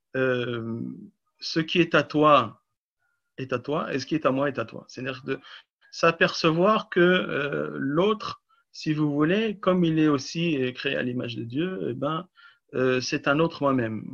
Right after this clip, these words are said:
Il n'y a pas de, il n'y a pas de, de, de personnification ou de personnalisation de, de, de, de, des choses et que, euh, tous les êtres humains, nous sommes tous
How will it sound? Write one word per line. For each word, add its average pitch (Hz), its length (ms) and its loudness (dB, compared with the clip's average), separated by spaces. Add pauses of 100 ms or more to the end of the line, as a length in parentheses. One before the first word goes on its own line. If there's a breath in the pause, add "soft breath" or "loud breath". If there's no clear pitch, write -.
Il - 440 -8
n'y 123 120 -2
a 123 60 0
pas 147 200 0
de, 117 460 -2 (380 loud breath)
il 127 60 -4
n'y 127 60 2
a 123 60 0
pas 139 160 2
de, 123 200 -2
de, 117 260 -6
de 113 180 -6
personnification 131 1200 -4
ou 135 60 -4
de 120 100 -10
personnalisation 127 920 -4
de, 117 160 -4
de, 117 440 -10 (400 loud breath)
de, 120 200 -6
de, 117 200 -10
des 120 200 -8
choses 170 400 0
et 127 160 -6
que, 151 360 0 (500 soft breath)
euh, 120 960 -2 (680)
tous 175 140 0
les 156 220 4
êtres 156 240 0
humains, 151 280 2
nous 151 120 0
sommes 135 380 -4 (260)
tous - 520 -4